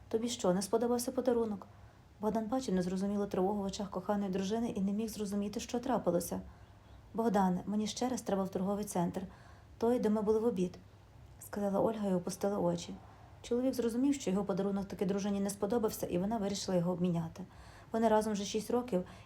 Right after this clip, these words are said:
і Богдан завжди вгадував з подарунками. Та цього разу щось пішло не так. «Добре, кохана, але чи зможе це почекати до ранку?» «Ні, Богдане, треба вже, сьогодні, інакше можемо не встигнути». «Що не встигнути?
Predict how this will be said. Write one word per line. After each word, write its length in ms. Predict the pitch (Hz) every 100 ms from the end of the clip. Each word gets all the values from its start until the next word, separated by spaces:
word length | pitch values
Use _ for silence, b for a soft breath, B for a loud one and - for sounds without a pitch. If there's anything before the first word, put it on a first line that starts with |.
| -
і 60 |
Богдан 360 | 185 208 208 226
завжди 280 | 196 175 240
вгадував 400 | 180 185 190 196
з 40 |
подарунками. 680 | - 185 175 170 170 175 175 B B B -
Та 80 |
цього 280 | 180 226 262
разу 240 | 233 226 214
щось 280 | - 185
пішло 300 | - 202 -
не 120 | 175 185
так. 320 | 156 165 - - - - - -
«Добре, 260 | 269 262 175
кохана, 480 | 180 - 175 175 180 B B B B -
але 240 | 196 196
чи 180 | 196 214
зможе 260 | 202 220 226
це 120 | -
почекати 440 | 226 226 - 233
до 120 | 233
ранку?» 400 | 262 175 170 175 185 - - B B B -
«Ні, 160 | 208
Богдане, 420 | 175 180 180 180 180
треба 260 | 214 220
вже, 220 | 226 202
сьогодні, 540 | 175 233 214 196 170 190 B B B
інакше 320 | 214 220 -
можемо 280 | 226 226 233
не 60 | 247
встигнути». 640 | 247 - 180 175 175 185 190 - - - - -
«Що 300 | - - 254
не 80 | 208
встигнути? 560 | 180 - 170 180 175